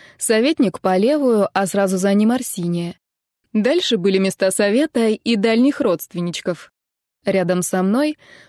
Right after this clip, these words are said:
посадили бывшую любовницу папули и по совместительству кузину,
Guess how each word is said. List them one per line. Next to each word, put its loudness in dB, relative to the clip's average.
посадили 0
бывшую 0
любовницу 0
папули 0
и -4
по -4
совместительству -2
кузину, -2